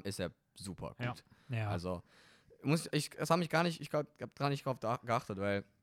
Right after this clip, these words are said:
Speaker 1: es gab, ich glaub, ich auch Zwischenszenen, wo du einfach so erstmal ein bisschen ruhig bist, zum Beispiel, wo sie halt da mit diesem, ähm, Steampunk-Roboter-Ding da war
Speaker 2: Mhm.
Speaker 1: und wo die halt mit diesem, auf, diesem Opa in der Hölle treffen. <laughs>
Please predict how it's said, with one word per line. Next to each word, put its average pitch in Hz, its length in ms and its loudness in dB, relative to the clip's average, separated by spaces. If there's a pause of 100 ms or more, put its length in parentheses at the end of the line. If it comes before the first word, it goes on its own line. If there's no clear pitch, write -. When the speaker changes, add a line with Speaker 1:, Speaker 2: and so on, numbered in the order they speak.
(460)
Speaker 1:
es - 80 -14
gab, 127 240 8
ich 123 80 0
glaub, 135 160 8
ich 127 100 4
auch 123 220 2
Zwischenszenen, 123 680 0
wo 113 80 4
du 113 60 2
einfach 113 320 2
so 107 120 2
erstmal 107 320 0
ein 101 60 -4
bisschen 107 260 -6
ruhig 113 360 2
bist, 117 360 -2
zum 101 120 -6
Beispiel, 101 180 -6
wo 98 120 -2
sie 98 200 -4
halt 92 200 -2
da 92 320 -2 (320)
mit 90 200 -6
diesem, 92 380 -6 (220)
ähm, 85 300 -12 (500)
Steampunk-Roboter-Ding 110 1120 0
da 104 140 0
war 151 200 10
Speaker 2:
Mhm. 151 100 6 (340)
Speaker 1:
und 98 540 -2
wo 98 160 -2
die 98 140 -2
halt 101 140 0
mit 98 120 -4
diesem, 95 160 -6
auf, 92 180 -6 (100)
diesem 104 200 -8
Opa 127 420 4
in 113 140 -2
der 110 280 0 (640)
Hölle 123 360 4 (920)
treffen. 117 500 0 (200)
<laughs> 214 100 12